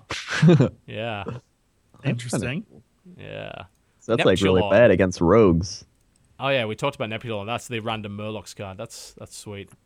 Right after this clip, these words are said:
Speaker 3: That's Shaman only. Plus, there's two new Murloc only card, or Murloc cards only for Shaman. So my deck,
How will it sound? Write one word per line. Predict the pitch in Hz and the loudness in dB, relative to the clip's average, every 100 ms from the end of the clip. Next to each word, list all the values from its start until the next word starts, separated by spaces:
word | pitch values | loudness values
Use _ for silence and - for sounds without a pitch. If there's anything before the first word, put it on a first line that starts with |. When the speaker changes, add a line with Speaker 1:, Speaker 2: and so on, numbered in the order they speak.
| _ _ _ _ - | _ _ _ _ 0
Speaker 3:
That's | 156 139 | 2 4
Shaman | - 202 202 | 6 8 8
only. | 220 247 202 185 | 8 8 6 4
Plus, | 208 233 | 4 2
there's | 220 214 | 4 0
two | - 226 | 2 4
new | 220 220 | 6 4
Murloc | 175 196 214 214 - | 6 6 8 6 6
only | 190 202 | 4 4
card, | 202 208 190 202 | 4 6 6 6
or | 175 165 | 2 4
Murloc | 190 202 196 196 | 6 6 6 6
cards | 190 170 | 4 4
only | 160 180 | 2 2
for | 185 175 | 2 0
Shaman. | 180 151 151 165 _ _ _ | 2 4 2 -2 _ _ _
So | - - 160 160 160 147 _ | -4 4 8 8 8 4 _
my | 165 190 | 4 4
deck, | 175 208 233 - | 6 4 4 -2